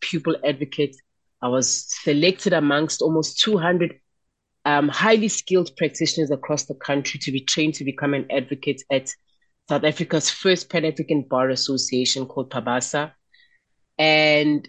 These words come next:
um, then started my own consultancy and then really began to work tremendously hard in not only South Africa's national gender machinery, but international gender machinery as well.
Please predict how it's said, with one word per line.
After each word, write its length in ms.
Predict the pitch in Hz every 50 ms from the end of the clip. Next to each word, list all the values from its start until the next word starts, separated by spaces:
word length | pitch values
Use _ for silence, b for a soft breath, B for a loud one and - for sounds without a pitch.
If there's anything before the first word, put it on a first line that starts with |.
| _ -
um, 460 | 135 139 139 139 139 135 139 135 131
then 260 | 123 156 151 160 180
started 500 | 175 - - - 165 170 - - 160 143
my 240 | 156 151 143 139 - -
own 460 | 156 165 160 156 160 160 160 156 143 139
consultancy 1300 | - - 147 131 - - - 160 160 156 - - 160 151 - - - - - - 156 151 151 151 143 - _ _ _ _ _ _ - - -
and 140 | 143 143 147
then 180 | 156 175 180 151 123 139
really 200 | 175 185 190 180
began 500 | - 175 160 135 - 147 143 147 156 151
to 220 | - - - 160
work 440 | 135 131 139 139 143 143 139 - - - _ _ _ _ _ _ -
tremendously 800 | - 170 160 156 160 175 190 202 190 185 185 - - - 165 160
hard 440 | 143 131 139 143 143 143 135 - -
in 360 | - 143 143 143 143 139 - _ _ _ _ _ _ _ _ -
not 200 | 165 190 220 -
only 240 | - 208 202 202 190
South 260 | 185 - - 160 -
Africa's 440 | - 165 160 - 160 - 170 143 -
national 480 | 151 139 135 147 160 - - - 160 156
gender 280 | - - 135 135 139
machinery, 520 | 139 135 131 127 - - 135 135 135 131 127
but 220 | 127 123 110 - _
international 640 | - 254 233 196 - 185 160 151 147 143 - 156 139
gender 260 | - 139 131 135 135
machinery 560 | 131 123 - - - 139 131 127 120 127 123
as 180 | 117 110 - -
well. 320 | 120 117 117 113 - _